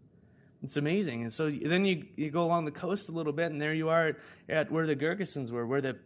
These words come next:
pigs jumped off the cliff. And, you know, and you see where the demon-possessed man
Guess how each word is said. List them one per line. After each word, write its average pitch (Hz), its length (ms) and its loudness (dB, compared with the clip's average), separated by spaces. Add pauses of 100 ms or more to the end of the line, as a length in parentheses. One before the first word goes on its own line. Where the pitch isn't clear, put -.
pigs 180 300 -2
jumped 160 260 2
off 156 160 2
the 147 80 -4
cliff. 165 300 -2 (1600)
And, 143 320 -2 (320)
you 143 140 -4
know, 160 220 2
and 139 120 -2
you 131 60 -6
see 175 200 -2
where 165 140 2
the 135 100 0
demon-possessed 147 800 -2
man 139 380 -4